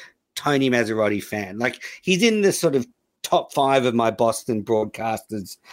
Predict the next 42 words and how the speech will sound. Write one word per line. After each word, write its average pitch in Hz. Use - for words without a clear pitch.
I, -
he's, 180
he's 202
just, 196
a, 165
I 151
like 143
him. 117
He 110
wild 151
takes, 131
he's 120
energetic. 123
Um, 110
so -
I 143
don't 165
wanna 143
see 127
him 117
get 113
in 104
trouble. 104
Um, 107
so 156
do 147
you 202
think 165
it 143
was, 131
so -
that's 180
obviously 170
over 127
the 107
line. 90
Do 143
you 190
think 160
Kirk 123
shouldn't 143
have 123